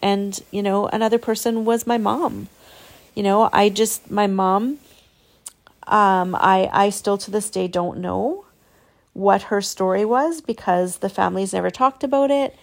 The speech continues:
But I do feel that, um,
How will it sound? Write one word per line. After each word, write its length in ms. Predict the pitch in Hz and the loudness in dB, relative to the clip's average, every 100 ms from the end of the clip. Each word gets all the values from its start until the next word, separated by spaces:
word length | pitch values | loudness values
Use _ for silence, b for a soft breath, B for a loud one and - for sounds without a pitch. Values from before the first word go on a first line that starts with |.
| b b b b _ | b b b b _
But 280 | 202 196 - | 2 2 4
I 340 | - 196 196 196 | 4 6 6 2
do 280 | 202 208 | 0 -4
feel 560 | 202 190 185 185 240 285 | -4 -2 0 2 2 0
that, 640 | 226 190 185 185 185 - - - | 0 0 2 0 0 -6 -12 -6
um, 640 | 196 196 185 180 180 185 | -2 0 0 -2 -4 -10